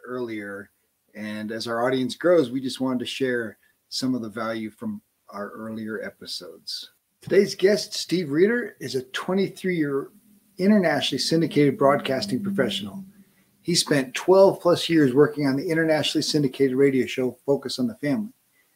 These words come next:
Steve was overseeing the production department in two thousand eight when Focus on the Family was inducted into the National Radio Hall of Fame.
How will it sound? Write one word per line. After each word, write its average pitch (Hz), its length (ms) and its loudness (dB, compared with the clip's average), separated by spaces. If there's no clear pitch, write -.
Steve 180 360 0
was 147 140 6
overseeing 160 440 6
the 160 60 2
production 180 400 2
department 139 340 0
in 123 60 -2
two 170 200 -4
thousand 156 380 4
eight 160 280 2
when 123 140 -6
Focus 139 460 -4
on 151 100 -2
the 127 100 -2
Family 147 320 0
was 113 120 0
inducted 120 480 -2
into 110 200 -4
the 107 80 -4
National 135 460 0
Radio 127 360 -2
Hall 110 240 -6
of - 80 -20
Fame. 117 360 -6